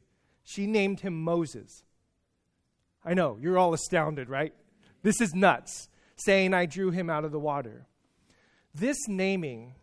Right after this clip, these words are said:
is perplexing. There's a couple reasons why.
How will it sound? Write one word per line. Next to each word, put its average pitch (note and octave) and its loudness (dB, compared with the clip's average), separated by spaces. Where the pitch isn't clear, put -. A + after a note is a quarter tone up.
is F3+ -4
perplexing. - -4
There's E3 -8
a D#3 -14
couple F#3+ -2
reasons D#3 -4
why. A2 -12